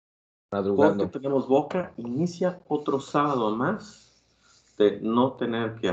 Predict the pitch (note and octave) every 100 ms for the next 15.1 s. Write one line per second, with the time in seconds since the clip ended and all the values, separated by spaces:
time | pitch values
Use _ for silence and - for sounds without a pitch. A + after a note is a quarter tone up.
0 | - - - - - - C3 D3+ C#3+ -
1 | - E3+ C#3 B2 C3+ C#3+ C3 C#3 C#3 C3+
2 | D3 - C#3+ C3 B2+ - A#2 A#2 G#2+ -
3 | - - F#2 - - _ _ _ _ _
4 | - F3 D3 D3+ E3 E3 D3 B2+ C3 C#3
5 | C3+ - - - C#3 C#3 C3+ C3 C3 A#2+
6 | B2 C#3 - G#2 A#2+ A#2 G#2+ A2+ - A#2
7 | G#2 G2+ A2 G#2+ - A#2 - A#2 - -
8 | C#3+ - _ _ _ _ - - - -
9 | G#2 - - _ _ _ _ - G#2+ G#2
10 | A2 C3+ B2+ G#2+ D3 - _ _ _ _
11 | - A#2 G2+ F2+ - G2+ G2+ G2+ G2 F#2+
12 | F2+ E2 - - _ _ _ _ _ _
13 | _ _ - A#2 A#2 G#2+ G2+ A2 G#2+ G#2
14 | - - - G#2 B2 C#3+ C3+ G#2 F#2+ B2
15 | C3